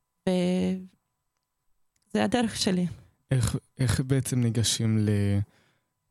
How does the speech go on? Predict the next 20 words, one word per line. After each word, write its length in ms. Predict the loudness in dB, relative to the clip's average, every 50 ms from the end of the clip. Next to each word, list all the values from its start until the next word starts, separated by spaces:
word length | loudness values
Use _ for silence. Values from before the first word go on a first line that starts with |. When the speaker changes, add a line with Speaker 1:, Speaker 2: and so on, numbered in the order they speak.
| _ -4 -2
Speaker 2:
אה, 200 | 0 2 2 2 2
שיחה 360 | 0 0 0 0 0 2 2
אישית? 440 | 2 2 0 0 0 -2 -2 -2 -4
איך, 180 | -4 -4 -2
נגיד, 340 | -2 0 0 0 0 -2 -6 -14 _ _ _ _ _ _ _ _ _ _ _ _ _ 0
יוזמים 720 | 0 2 2 2 0 0 2 2 2 2 2 2 0 0 -2 -6 -10 -12
שיחה 340 | -10 -6 -6 -4 -2 0 0
אישית? 500 | 0 0 0 0 0 -2 -2 _ _ -20 -20 _ _ _ _ _ _ _ _ _ _ _ _ _ _ _ _ _ _ _ _ _ -6 -2
Speaker 1:
אה, 460 | 0 0 2 2 2 2 0 0 0 -2 -4 -6 -10 _ _ _ _ _ _ _ _ _ _ _ -2
לפעמים 580 | -2 -2 0 0 0 0 0 0 0 0 -2 -4 -6 _ _ _ _ _ -4
אני 180 | -2 0 0 2
מזמינה 480 | 0 0 0 0 0 0 2 0 0 0
אותם, 460 | 0 -2 -4 -4 -2 0 0 -2 -2 -4 -6 -4
Speaker 2:
מהמם. 340 | -2 0 0 0 0 -2 -2 -6 _ _ _ _ _ _ _ _ -6
Speaker 1:
אה, 400 | -4 -2 0 0 0 0 0 0 -2
ולפעמים 680 | -2 -2 0 0 0 0 -2 0 0 0 0 0 -2 -2 -4 -8
הם, 340 | -4 -2 0 0 2 2 2
אה, 380 | 2 2 2 0 0 0 0 0
מבקשים 640 | 0 0 0 -2 -2 -2 -2 -2 0 0 0 0 0
ממני 500 | 0 2 2 2 2 2 2 0 0